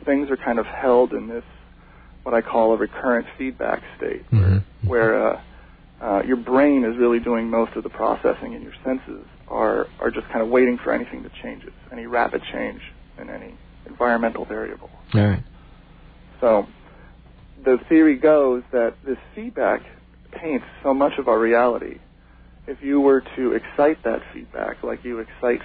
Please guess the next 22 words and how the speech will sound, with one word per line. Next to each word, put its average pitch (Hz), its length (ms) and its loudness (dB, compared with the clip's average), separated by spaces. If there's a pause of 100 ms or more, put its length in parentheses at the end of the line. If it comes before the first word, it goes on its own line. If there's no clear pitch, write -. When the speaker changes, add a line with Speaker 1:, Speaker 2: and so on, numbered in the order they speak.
Speaker 1:
feedback 120 380 -4 (120)
coming 117 260 -8 (100)
through 113 340 -10
a 113 100 -10
guitar 57 440 0
amplifier 50 720 -2 (120)
Speaker 2:
Mm-hmm. 104 120 -2 (280)
Speaker 1:
or 110 260 2
in 113 100 0
a, 110 260 -8
in 123 80 -8
a 117 60 -4
dif-, - 460 -14
in 120 100 -8
a 110 60 -6
delay 113 480 4
effect - 420 -4
box, 95 300 -2 (760)
what 135 140 -2
you 131 100 -8
get 131 400 2
is 117 240 2